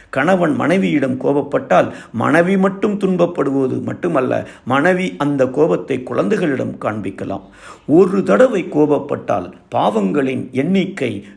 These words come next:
வீரியம் அதிகரித்தே கொண்டே இருப்பதினால், வாழ்க்கையில் துன்பமேல் துன்பம் வர காரணமாகி விடுகிறது.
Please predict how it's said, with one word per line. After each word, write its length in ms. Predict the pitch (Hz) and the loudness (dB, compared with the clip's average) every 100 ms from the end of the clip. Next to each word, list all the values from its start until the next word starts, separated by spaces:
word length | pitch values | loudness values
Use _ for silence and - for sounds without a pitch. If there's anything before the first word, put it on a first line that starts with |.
| 131 | -4
வீரியம் 600 | 170 226 240 160 135 113 - - | 0 2 2 2 0 -4 -10 -12
அதிகரித்தே 1000 | 107 127 180 196 208 214 - 220 226 247 | -4 -2 2 4 4 2 -2 2 2 2
கொண்டே 520 | - 196 190 180 - - | 0 2 4 2 0 -4
இருப்பதினால், 800 | 127 139 - 127 123 120 104 87 - - | -4 -4 -4 -4 -4 -2 -4 -6 -14 -2
வாழ்க்கையில் 720 | 135 196 - 151 123 - - - - | 0 0 0 0 0 -4 -8 -8 -2
துன்பமேல் 680 | 175 180 196 196 208 214 214 | 0 4 6 6 4 2 0
துன்பம் 440 | - 156 160 131 | -4 0 0 0
வர 420 | 123 135 135 107 - - - | 2 4 4 2 -6 -10 0
காரணமாகி 720 | 123 185 160 131 127 104 - | 2 4 2 0 -2 -4 -8
விடுகிறது. 680 | 110 87 - 98 104 - | -8 -8 -8 -10 -12 -16